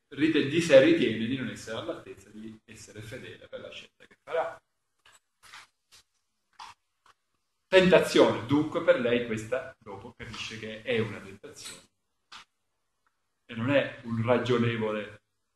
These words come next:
fare i conti, per così dire. Si capisce perché, come vedete, tende a insinuare in lei la paura.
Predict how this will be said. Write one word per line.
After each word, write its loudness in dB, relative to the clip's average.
fare 0
i -4
conti, -8
per -14
così -14
dire. -20
Si -16
capisce -4
perché, -8
come -18
vedete, -2
tende -2
a 0
insinuare 0
in -2
lei 4
la 2
paura. -4